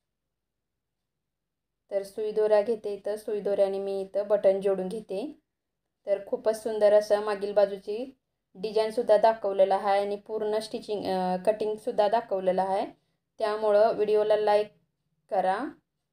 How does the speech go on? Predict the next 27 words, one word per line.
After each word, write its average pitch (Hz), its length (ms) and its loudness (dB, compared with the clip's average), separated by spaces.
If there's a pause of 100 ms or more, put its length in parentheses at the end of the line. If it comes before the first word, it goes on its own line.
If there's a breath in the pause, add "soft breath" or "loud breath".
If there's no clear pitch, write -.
(760)
व्हिडिओ 190 200 -6
कसा 196 300 -2
वाटला 185 300 0
ते 185 120 -6
बघून 190 300 -2
लाईक 185 320 0
करा 185 180 -2
आणि 185 180 -6
शेअर 185 340 -4
करा. 185 300 -2 (1120)
त्याचसोबत 196 600 0
सबस्क्राईब 202 520 -4 (100)
पण 202 140 -6
करून 185 340 -2
घ्या 196 280 -2 (840)
चॅनलला. 190 480 -4 (1900)
तर 190 100 -6
इथं 196 180 0
तुम्ही 202 180 -4
बघू 196 180 -2
शकता 214 520 -6
खूपच 214 360 -8
सुंदर 202 300 2
अशी 202 260 0
डिझाईन 196 460 -4
बनवून 196 340 0
तयार 190 180 4